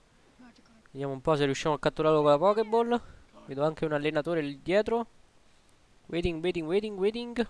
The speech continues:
Oh sì, abbiamo catturato Magikarp. Perfetto. L'allenatore.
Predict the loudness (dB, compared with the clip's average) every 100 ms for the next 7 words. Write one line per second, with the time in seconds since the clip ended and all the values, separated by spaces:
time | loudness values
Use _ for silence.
0 | -8 -4 -2 -2 -4 -4 2 2 4 2
1 | 2 2 -2 2 0 0 -4 -4 -10 -20
2 | -20 -20 -20 -6 -6 -6 -10 0 0 0
3 | 0 0 0 -6 _ _ _ -4 2 2
4 | 4 2 2 0 2 2